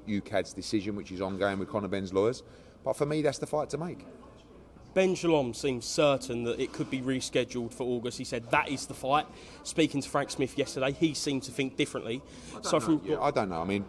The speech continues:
Speaker 1: we received a legal letter last night from Boxer because of something I said in an interview, something about,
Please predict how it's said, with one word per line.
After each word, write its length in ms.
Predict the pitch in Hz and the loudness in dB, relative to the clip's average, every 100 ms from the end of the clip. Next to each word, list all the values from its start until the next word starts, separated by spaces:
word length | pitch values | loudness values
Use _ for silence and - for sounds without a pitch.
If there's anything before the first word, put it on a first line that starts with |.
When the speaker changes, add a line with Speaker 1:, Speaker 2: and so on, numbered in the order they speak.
| - - - - | -8 -20 -16 0
Speaker 1:
we 120 | 123 | 4
received 400 | 120 - 113 104 | 6 6 4 6
a 40 | |
legal 300 | 101 104 95 | 6 6 6
letter 220 | 92 90 78 | 6 4 4
last 280 | 82 80 | 4 2
night 240 | 87 85 - | -2 -4 -6
from 260 | - 80 73 - - | -8 -8 -10 -14 -6
Boxer 400 | - - - 76 | -2 -2 -4 -6
because 360 | 73 - 92 76 | -6 -6 -6 -6
of 120 | 80 | -6
something 280 | - 87 76 | -4 -4 -4
I 80 | 73 | -4
said 200 | - 82 | -2 -2
in 80 | 80 | 0
an 120 | 87 | -2
interview, 580 | 85 - 76 73 71 82 | -2 -4 -2 -2 -2 -6
something 320 | - 98 73 | -4 -4 -4
about, 460 | 71 78 76 - | -2 0 0 -4